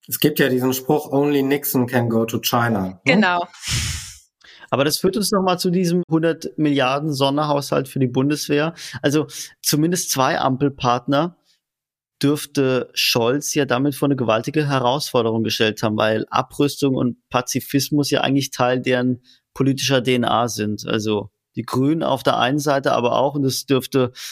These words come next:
Speaker 3: den Kanzler härter getroffen haben, die eigene Partei. Wie hat er das, was er da vergangenen Sonntag verkündet hat, durchbekommen?
Speaker 2: Hat er ja noch gar nicht durchbekommen.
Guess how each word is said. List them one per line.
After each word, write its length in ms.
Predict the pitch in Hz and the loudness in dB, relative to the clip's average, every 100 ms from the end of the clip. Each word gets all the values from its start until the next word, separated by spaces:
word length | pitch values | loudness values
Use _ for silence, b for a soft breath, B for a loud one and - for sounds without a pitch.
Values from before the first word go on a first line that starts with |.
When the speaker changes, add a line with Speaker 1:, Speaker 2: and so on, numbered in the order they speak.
| B | B
Speaker 3:
den 140 | - 131 | -2 0
Kanzler 380 | 131 131 127 113 | 2 2 2 2
härter 300 | 117 127 147 | 2 2 0
getroffen 480 | 143 - 131 135 | 0 0 0 0
haben, 360 | 131 127 123 98 | 0 0 0 0
die 120 | 131 | 0
eigene 360 | 104 123 143 131 | 2 2 0 0
Partei. 540 | 123 - 113 104 101 - B B B - | -2 -2 -2 -2 -2 -8 B B B -12
Wie 360 | 120 147 170 - - | -2 0 2 0 -2
hat 300 | - 139 - - | -2 -2 -2 -4
er 460 | - 131 139 160 170 _ _ _ _ - | 0 2 2 0 -4 _ _ _ _ 0
das, 340 | 117 156 - | 0 0 -2
was 240 | 135 135 | 0 0
er 140 | - 123 | 0 0
da 160 | 127 | 0
vergangenen 500 | 127 139 123 127 131 | 0 -2 0 0 0
Sonntag 480 | 113 113 113 117 131 | 0 0 0 -2 -2
verkündet 640 | - 131 - 131 143 143 147 | -2 -4 -2 0 0 -2 -2
hat, 280 | 139 - - _ _ _ | -4 -6 -18 _ _ _
durchbekommen? 760 | 143 143 135 135 - 104 98 - _ _ _ _ _ _ _ _ _ _ _ _ _ _ _ _ - | 0 0 -2 -2 -2 -2 -4 -14 _ _ _ _ _ _ _ _ _ _ _ _ _ _ _ _ -4
Speaker 2:
Hat 120 | 214 | -2
er 80 | 262 | 0
ja 80 | 185 | -2
noch 160 | 185 | -2
gar 140 | - 190 | -2 -2
nicht 140 | 196 | -2
durchbekommen. 580 | 202 196 - - 196 190 | -4 -4 -10 -2 -2 -2